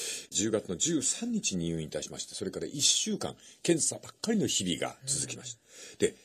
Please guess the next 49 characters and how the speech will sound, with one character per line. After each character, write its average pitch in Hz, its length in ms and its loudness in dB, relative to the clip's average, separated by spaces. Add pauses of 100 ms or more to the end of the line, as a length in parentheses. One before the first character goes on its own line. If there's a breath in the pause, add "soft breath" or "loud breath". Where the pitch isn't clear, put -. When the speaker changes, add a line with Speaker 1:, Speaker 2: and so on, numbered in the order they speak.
Speaker 1:
そ - 140 -10
の 69 60 -8
検 - 280 4
査 123 60 -2
ば - 80 -14
っ - 100 -20
か - 120 -6
り 170 60 0
の 131 80 0
一 92 60 0
週 - 260 2
間 73 180 -10
で - 80 -10
す - 100 -4
が、 - 80 -6
そ - 160 -2
の 113 60 2
日 131 160 4
々 147 120 -4
の 120 80 -2
中 110 220 -4
で 92 80 2
一 92 120 -2
週 135 260 2
間 101 180 -2
で 98 80 4
私 - 380 0
は 95 120 6 (340 soft breath)
思 127 260 4
い 117 40 4
知 - 240 8
り 107 100 4
ま 104 100 2
し - 80 -2
た 78 100 -6
の 69 120 -8
は、 64 80 -10 (480 soft breath)
そ 87 120 -6
の 73 100 -6
私 147 720 2
の 131 140 2
手 - 240 6
術 85 420 0
に 80 180 -8
関 87 220 -6
し - 160 0
ま 80 100 -6
し - 140 -6
て、 - 180 -8